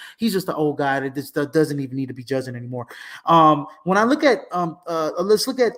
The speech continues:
uh, Tim Cheatham's card. Uh, he had Loma win in the second round, close round. I, I honestly think Loma did, you know, Loma, it coulda went either way the second round. But I actually think Loma actually really won the third round.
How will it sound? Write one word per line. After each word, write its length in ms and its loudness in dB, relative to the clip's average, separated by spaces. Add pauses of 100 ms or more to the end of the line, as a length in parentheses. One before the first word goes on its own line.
uh, 360 0
Tim 160 -2
Cheatham's 320 -8
card. 240 -8 (840)
Uh, 260 -6 (340)
he 120 -2
had 120 2
Loma 280 0
win 220 -4
in 80 -4
the 80 -6
second 300 -4
round, 280 -4 (200)
close 320 -6
round. 420 -4
I, 180 -12
I 220 -8
honestly 320 -6
think 320 -8 (220)
Loma 320 -2
did, 280 0 (140)
you 100 -4
know, 120 -2
Loma, 400 -6 (100)
it 100 -12
coulda 140 -6
went 200 -6
either 140 -6
way 140 -4
the 80 -6
second 300 -8
round. 260 -12 (220)
But 100 -2
I 140 0
actually 240 -4
think 180 -6
Loma 280 -2
actually 360 -4
really 340 -2
won 280 -4
the 80 -8
third 320 -4
round. 240 -6